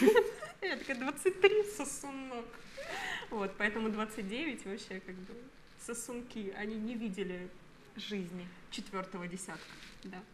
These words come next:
Speaker 1: Вот история, которую я больше всего хотела рассказать, которая для меня, наверное, самая такая характерная в плане вот описания возраста и того, как мы возраст видели из детства. А, у меня есть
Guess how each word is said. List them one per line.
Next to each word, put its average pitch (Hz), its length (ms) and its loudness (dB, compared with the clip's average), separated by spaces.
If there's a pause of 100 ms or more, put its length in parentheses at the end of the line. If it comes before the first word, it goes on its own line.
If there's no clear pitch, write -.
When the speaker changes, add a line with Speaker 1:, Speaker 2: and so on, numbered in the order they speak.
(200)
Speaker 1:
Вот 220 100 -6
история, 226 380 -2
которую 214 320 -4
я 190 180 -2
больше 226 280 -2
всего 214 260 -4
хотела 208 340 -4
рассказать, 208 400 -4
которая 208 240 -6
для 208 80 -6
меня, 208 100 0
наверное, 202 200 0
самая 202 260 -4
такая 190 220 -4
характерная 214 640 -2
в 185 60 -8
плане 196 320 -4
вот 185 120 -6
описания 196 440 -2
возраста 294 520 -2
и 196 60 0
того, 214 220 -2
как 208 140 -10
мы 202 100 2
возраст 202 420 0
видели 190 260 -4
из 180 100 -4
детства. 196 480 -2 (720)
А, 190 380 8
у 196 60 -2
меня 226 300 8
есть 226 420 2